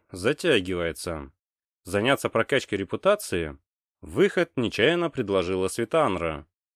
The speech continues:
Как-то в ходе разговора, в ответ на мои причитания,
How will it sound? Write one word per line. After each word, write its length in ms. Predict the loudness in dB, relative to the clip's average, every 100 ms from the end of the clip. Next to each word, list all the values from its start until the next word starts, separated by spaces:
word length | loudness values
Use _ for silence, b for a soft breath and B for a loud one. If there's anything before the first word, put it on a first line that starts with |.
| _ _
Как-то 320 | 0 0 0
в 60 | 0
ходе 260 | 2 2 2
разговора, 720 | 0 0 2 4 4 2 -2
в 100 | -2
ответ 300 | 0 2 2
на 100 | 0
мои 200 | 0 -2
причитания, 840 | -2 -4 -6 0 2 2 -2 -4